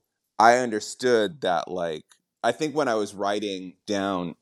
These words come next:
okay, here's all the things that happened in that first, um,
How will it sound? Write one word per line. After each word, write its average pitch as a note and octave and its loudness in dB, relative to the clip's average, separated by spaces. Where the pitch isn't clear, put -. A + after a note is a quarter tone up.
okay, F#2 4
here's B2+ 8
all B2 10
the G#2 0
things G#2 0
that F#2 -4
happened F2 -4
in E2+ -6
that D#2 -2
first, - 2
um, - -6